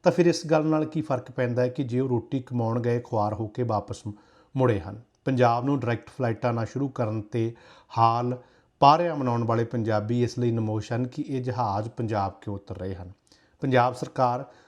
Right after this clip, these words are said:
ਭੁੱਲ ਰਹੀ ਹੈ ਕਿ ਜੇ ਇਹ ਜਹਾਜ਼ ਕਿਸੇ ਹੋ-, ਹੋਰ ਉਤਰੇ ਹੁੰਦੇ ਤਾਂ ਉਹਨਾਂ ਨੂੰ ਪੰਜਾਬ ਲਿਆਉਣ ਲਈ ਪੰਜਾਬ ਸਰਕਾਰ ਨੂੰ ਦੇ ਕਰਦਾਤਿਆਂ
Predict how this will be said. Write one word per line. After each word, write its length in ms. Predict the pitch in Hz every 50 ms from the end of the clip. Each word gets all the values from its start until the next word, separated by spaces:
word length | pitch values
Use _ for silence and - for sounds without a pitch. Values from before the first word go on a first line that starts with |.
| _ _ _ -
ਭੁੱਲ 180 | 170 151 131
ਰਹੀ 240 | 127 131 143 156 165
ਹੈ 40 | 165
ਕਿ 160 | 165 170 170
ਜੇ 560 | 139 120 131 131 135 139 139 143 151 160 - - -
ਇਹ 140 | 151 165 170
ਜਹਾਜ਼ 460 | 165 151 139 147 160 - 120 120 123
ਕਿਸੇ 300 | - 147 131 - 156 143
ਹੋ-, 220 | 117 123 123 - - -
ਹੋਰ 500 | - - 131 143 151 160 165 156 156 - - - - -
ਉਤਰੇ 300 | 156 156 - 185 185 165
ਹੁੰਦੇ 360 | 139 135 127 120 131 131 135
ਤਾਂ 220 | 127 - - 147
ਉਹਨਾਂ 380 | 143 147 - 135 135 151 160 156
ਨੂੰ 100 | 151 151
ਪੰਜਾਬ 480 | 147 - 139 123 120 123 120 120 117 120
ਲਿਆਉਣ 320 | 131 135 127 117 113 110
ਲਈ 160 | 113 123 127
ਪੰਜਾਬ 460 | 123 - 135 127 120 120 117 113 113
ਸਰਕਾਰ 500 | 113 - - 117 - - 113 107 107 107
ਨੂੰ 240 | 113 120 123 127 123 - - - - - _ -
ਦੇ 180 | 127 117 139 147
ਕਰਦਾਤਿਆਂ 840 | 143 147 - 131 120 110 107 120 113 110 - - 120 113 110 110